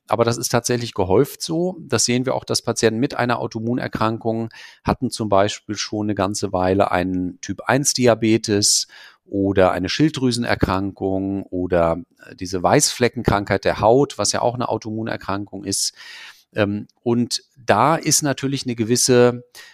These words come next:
oder wenn wir das wissen bei einem Patienten mit neuen neurologischen oder psychiatrischen Symptomen und es liegt eine Autoimmunerkrankung bereits vor, dann berücksichtigen wir das natürlich. Das erhöht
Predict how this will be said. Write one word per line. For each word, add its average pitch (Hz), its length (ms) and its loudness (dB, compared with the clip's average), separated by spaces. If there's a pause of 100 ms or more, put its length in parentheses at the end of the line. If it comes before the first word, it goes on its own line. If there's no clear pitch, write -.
oder 113 260 4 (120)
wenn 120 260 2
wir 127 100 6
das 98 260 4
wissen 160 300 0
bei 175 100 2
einem 147 140 -4
Patienten 135 400 -2
mit 113 140 -8
neuen 120 580 4 (360)
neurologischen 117 600 0
oder 113 160 -2
psychiatrischen 104 580 -4
Symptomen 117 680 0
und 120 100 -4
es - 80 -6
liegt 120 180 -4
eine 110 180 -2
Autoimmunerkrankung 107 760 -4
bereits 90 320 0
vor, 131 420 4 (320)
dann 107 140 4
berücksichtigen 117 640 0
wir 82 80 0
das 73 100 -6
natürlich. - 380 -12
Das 90 160 -4
erhöht 113 480 -2